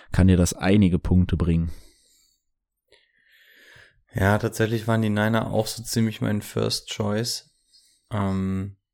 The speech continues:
Speaker 2: die Niners haben ein ganz, ganz, ganz, ganz krasses Problem und das sind die Cornerbacks.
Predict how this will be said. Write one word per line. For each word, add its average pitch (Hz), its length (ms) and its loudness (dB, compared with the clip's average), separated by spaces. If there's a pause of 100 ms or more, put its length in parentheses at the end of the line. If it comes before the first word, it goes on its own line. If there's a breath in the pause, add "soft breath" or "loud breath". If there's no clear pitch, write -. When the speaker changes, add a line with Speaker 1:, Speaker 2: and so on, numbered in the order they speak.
(140)
Speaker 2:
die 104 60 -2
Niners 107 360 2
haben 110 160 2
ein 110 260 0
ganz, 117 380 2
ganz, 110 340 -2
ganz, 104 300 -2
ganz 101 300 -4
krasses - 400 -4
Problem 92 480 -2
und 90 100 -4
das 90 140 -2
sind 98 120 -2
die 101 80 -4
Cornerbacks. 95 840 0